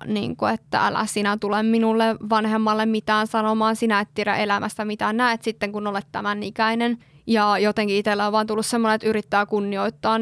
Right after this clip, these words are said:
nuorempia ja esimerkiksi keskustella niitten kanssa ihan samalla tavalla, kun mä keskustelisin oman ikäisten kanssa. Tietenkin jos kymmenenvuotiaalle ei nyt ehkä ala mistään maailmanpolitiikassa puhua, koska se on mielestäni ihan pirun tylsää, tai en tiedä, ehkä,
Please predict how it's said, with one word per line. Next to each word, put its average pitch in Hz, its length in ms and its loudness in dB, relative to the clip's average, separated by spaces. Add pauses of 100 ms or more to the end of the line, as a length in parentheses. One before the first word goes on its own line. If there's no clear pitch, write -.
(100)
nuorempia 208 720 2
ja 214 80 -2 (120)
esimerkiksi 349 520 0
keskustella 254 500 -2
niitten 220 280 0
kanssa 247 160 0
ihan 294 140 -2
samalla 208 460 0
tavalla, 208 320 2
kun 208 60 -6
mä 202 100 -2
keskustelisin 214 680 -4
oman 208 300 0
ikäisten 208 480 -6
kanssa. 202 220 -4
Tietenkin 269 320 0
jos 220 120 -2 (260)
kymmenenvuotiaalle 196 880 2 (100)
ei 202 120 0
nyt 196 160 -4
ehkä 208 260 0
ala 202 140 4
mistään 208 300 0
maailmanpolitiikassa 202 840 -2
puhua, 208 180 -2
koska 208 220 -8
se 220 60 -4
on 214 200 -4
mielestäni 214 280 -4
ihan 214 100 0
pirun 208 280 -2
tylsää, 226 520 2
tai 226 240 2
en 220 100 0
tiedä, 202 300 2
ehkä, - 280 0